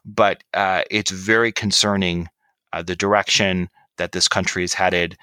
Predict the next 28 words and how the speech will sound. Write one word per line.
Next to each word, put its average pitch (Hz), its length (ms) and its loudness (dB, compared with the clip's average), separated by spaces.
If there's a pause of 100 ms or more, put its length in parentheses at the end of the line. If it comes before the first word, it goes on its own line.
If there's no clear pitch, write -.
(320)
I 101 100 0
believe 95 500 -2
that 87 340 2
the 87 160 -4
left 92 600 0 (380)
that 92 260 2
is 82 160 0
ascendant 90 480 0
in 87 100 -2
this 87 160 0
country 87 340 -4
right 82 220 -2
now 82 300 0
is - 120 -4
going 82 220 -2
to - 80 -12
persecute - 600 -6
the - 80 -12
church. - 500 -2 (680)
And 87 240 2
I 85 60 2
believe 90 540 -2
that 82 420 2 (320)
it's - 160 -2
gonna 90 160 0
take - 240 -8
tremendous 90 540 0
courage. 85 640 -2